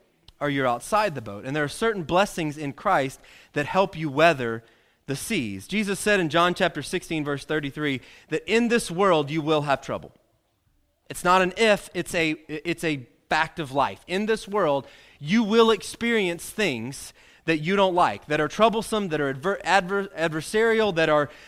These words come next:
that are struggling, that are difficult. You're gonna face those things. Now, he goes on to say that,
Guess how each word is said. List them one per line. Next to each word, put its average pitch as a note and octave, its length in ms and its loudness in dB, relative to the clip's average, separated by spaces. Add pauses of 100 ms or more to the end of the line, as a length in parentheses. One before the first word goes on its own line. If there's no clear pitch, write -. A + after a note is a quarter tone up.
that F3+ 140 0
are D#3 80 -2
struggling, A3 580 0
that D#3+ 100 -2
are C3+ 100 -2
difficult. A3 760 0 (600)
You're F3+ 180 2
gonna G#3 220 2
face A3+ 340 0
those A#2+ 240 -6
things. G#2+ 280 -14
Now, D#3 100 2
he E3+ 100 2
goes F3+ 180 2
on G#3+ 160 4
to G#3 60 -2
say F3 220 0
that, E3 160 0